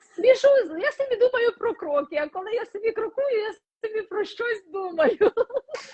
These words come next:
І мені цікаво, просто ця цікавість, вона, е,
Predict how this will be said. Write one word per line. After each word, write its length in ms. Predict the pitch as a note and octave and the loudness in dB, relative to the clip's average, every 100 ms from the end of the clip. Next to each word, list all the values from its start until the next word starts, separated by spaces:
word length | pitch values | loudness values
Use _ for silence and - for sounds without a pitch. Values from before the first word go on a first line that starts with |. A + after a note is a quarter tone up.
| _ - - - - - - C#5 C#4 E4+ F4+ - B4 E4+ | _ -20 -20 -20 -18 -14 -12 -12 -8 -10 -8 -10 -8 -4
І 100 | F4+ | -2
мені 260 | G4 G#4+ | 2 2
цікаво, 520 | B4+ - A4 A#4 D#4 | 2 -2 2 2 2
просто 320 | C#4 F#4+ - F#4+ | -2 -4 -4 -2
ця 220 | G4 F#4+ | 0 0
цікавість, 760 | - E4 F4 C#5+ B4 F4+ - C#4 | -2 -4 -2 -2 -2 -4 -6 -8
вона, 280 | D4+ D4+ F#4 A#4 - - - | -8 -6 -6 -6 -8 -18 -2
е, 180 | C4+ C4 | 0 0